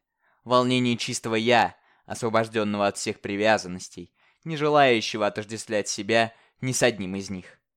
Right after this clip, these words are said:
В тот миг, когда давление исчезло, заработал разум. Неуверенность навязывалась ему извне. Эдрик покачал головой.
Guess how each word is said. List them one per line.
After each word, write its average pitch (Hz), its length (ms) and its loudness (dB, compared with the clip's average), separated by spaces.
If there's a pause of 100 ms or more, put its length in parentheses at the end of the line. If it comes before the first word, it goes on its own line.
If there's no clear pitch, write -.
(440)
В - 100 -20
тот 120 200 -2
миг, 131 240 -2
когда 98 240 -8
давление 101 500 -2
исчезло, 107 580 -2 (420)
заработал 123 640 0
разум. 90 460 -4 (540)
Неуверенность 139 840 0
навязывалась 135 640 0
ему 135 260 -4
извне. 120 540 -8 (440)
Эдрик 165 360 -4
покачал 113 400 -2
головой. 98 480 -4